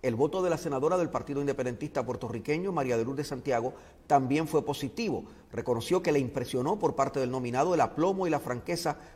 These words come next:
con la que se ha conducido en medio del manejo de la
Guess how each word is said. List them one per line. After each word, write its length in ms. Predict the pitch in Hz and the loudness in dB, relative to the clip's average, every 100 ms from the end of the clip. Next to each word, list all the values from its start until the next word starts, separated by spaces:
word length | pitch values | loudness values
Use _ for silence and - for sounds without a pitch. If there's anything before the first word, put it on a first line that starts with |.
| - | -6
con 180 | 131 127 | 0 2
la 160 | 120 | 2
que 100 | 120 | 0
se 140 | 120 135 | -2 0
ha 80 | 147 | 0
conducido 640 | 170 147 - 196 185 - | 0 -2 -4 -2 0 0
en 140 | 131 120 | -4 -2
medio 360 | 151 165 170 | -2 0 2
del 400 | 151 143 - 120 | 2 2 0 -4
manejo 460 | 107 107 120 113 113 - - - | -4 -4 -6 -8 -10 -14 -20 -14
de 380 | 95 117 120 - | -2 0 0 -2
la 460 | 104 104 107 - | -4 0 0 -4